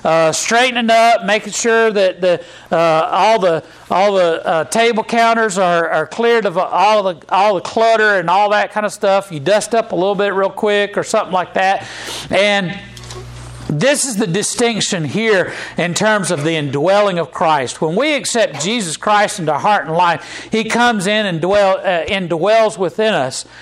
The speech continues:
and comes in to live. But, uh, the thing is, is that,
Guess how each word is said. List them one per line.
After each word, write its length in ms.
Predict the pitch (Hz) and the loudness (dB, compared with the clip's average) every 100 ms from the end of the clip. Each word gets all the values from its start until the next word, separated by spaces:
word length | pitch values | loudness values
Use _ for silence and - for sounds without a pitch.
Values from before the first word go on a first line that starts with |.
| - - - | -20 -14 -4
and 360 | 170 170 147 | -2 0 -2
comes 320 | - 233 226 196 | 0 0 2 -2
in 180 | 202 | -2
to 60 | 185 | 0
live. 500 | 160 180 208 165 151 | 0 2 2 2 0
But, 200 | 170 156 - - - | -2 -2 -8 -20 0
uh, 160 | 196 | 0
the 120 | 175 160 | 2 -2
thing 360 | - 320 302 | 0 2 2
is, 300 | 196 190 165 | 0 0 -2
is 80 | 165 | -4
that, 340 | 190 196 180 | 0 2 2